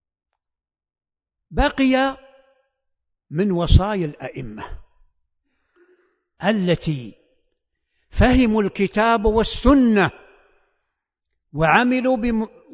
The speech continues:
نعم، وعملوا بمقتضاهما وربوا الناس عليهما، فأبدأ بالصحابة رضي الله عنهم. فعن عمر بن الخطاب رضي الله عنه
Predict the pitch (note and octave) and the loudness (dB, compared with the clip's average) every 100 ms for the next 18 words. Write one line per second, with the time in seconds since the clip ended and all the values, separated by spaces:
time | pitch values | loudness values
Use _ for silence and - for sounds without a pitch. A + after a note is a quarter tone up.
0 | B3 - G3+ E3 G3+ F3+ E3 D#3+ D#3 C4 | -18 -16 -12 -6 -4 -2 -2 0 0 0
1 | C4+ A#3+ G3+ G#3 G#3 - F3 E3 D#3 D#3 | -2 -2 -2 -2 -4 -2 0 2 0 0
2 | C3+ C3 - _ _ _ _ _ _ _ | -4 -8 -12 _ _ _ _ _ _ _
3 | _ _ D#3+ E3 G#3 G#3 F#3+ G3 G3 F#3 | _ _ -2 2 2 0 0 2 2 0
4 | G3 C#4+ C#4 C4 G3+ G3 E3+ C3 C#3 B2 | -2 -2 -2 -2 0 0 -2 -4 -8 -8
5 | A2 G2+ F2 E2+ E2+ _ _ _ _ _ | -12 -16 -20 -20 _ _ _ _ _ _
6 | _ _ _ _ - - F3 E3+ C3+ C#3+ | _ _ _ _ -4 -2 -2 -10 -10 -12
7 | E3 D3 C#3+ - C#3+ - C#3+ B2 C3+ C3+ | -10 -8 -8 -8 -14 -12 -12 -12 -14 -14
8 | B2+ C#3 B2 A#2+ A2 G#2+ A2 G#2 E2+ G2 | -16 -16 -16 -16 -16 -16 -18 -18 -18 -20
9 | E2+ _ _ _ _ _ _ _ _ _ | -20 _ _ _ _ _ _ _ _ _
10 | _ _ _ _ _ _ - D3 E3 G3 | _ _ _ _ _ _ -6 -4 -2 -2
11 | F#3+ F#3 E3 A3 A3 G3 F3+ E3+ E3+ D#3 | -4 -6 -4 -2 -2 -4 -6 -6 -8 -8
12 | - G3 F3+ - E3 F3 D#3+ D#3 D3+ C3+ | -2 0 0 -4 -6 -4 -2 -4 -2 -4
13 | C#3 F3+ | -4 -6